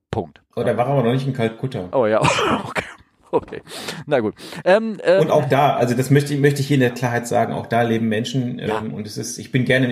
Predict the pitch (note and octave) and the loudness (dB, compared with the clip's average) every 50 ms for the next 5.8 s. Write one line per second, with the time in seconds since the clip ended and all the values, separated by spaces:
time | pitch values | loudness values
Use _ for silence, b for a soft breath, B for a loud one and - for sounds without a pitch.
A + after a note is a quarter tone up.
0 | F2 G2 G#2 G#2 G2+ G2+ F#2+ G2 G2 - D#3 - - F#2 F2 - - - G#2+ E2+ | 0 -2 -2 -2 -2 -2 -2 -2 0 2 2 4 2 2 0 -2 -2 -2 -2 -2
1 | F#2 G#2 G2+ G2+ G2+ G2 F#2 D#2+ - - A#2 A#2+ - - - - - G#2+ G#2+ - | -2 -2 -2 -2 -2 -2 -2 -2 0 0 0 -2 -2 -6 -14 -14 -10 -10 -4 0
2 | - A#2+ A#2+ B2+ A#2 A#2 A#2+ C3+ C#3 - - - _ _ _ - - C3+ D3+ D3 | 2 2 4 2 2 0 0 -4 -4 -6 -12 -16 _ _ _ -4 0 2 4 4
3 | B2 G#2 G2+ G2 - - G2+ F#2+ G2 - - - F#2+ G#2 G#2 A2 - A#2 - D#3 | 4 2 0 -2 -4 -4 -6 -6 -6 -8 -8 -6 -6 -6 -4 -4 -6 -6 -4 -4
4 | D3 - D#3+ D#3+ C#3+ C3+ C3 - C3+ C#3 C3+ C3+ - B2+ A#2+ - D3+ E3 D#3 C#3+ | -2 0 0 0 0 0 0 2 2 2 2 0 0 -2 -2 -2 0 2 2 2
5 | B2+ B2+ - C#3 - - C3 A#2+ G#2 G#2 G#2+ B2 C#3 C#3 C#3 | 2 0 -2 -4 -2 -2 -2 -2 2 4 4 4 4 2 0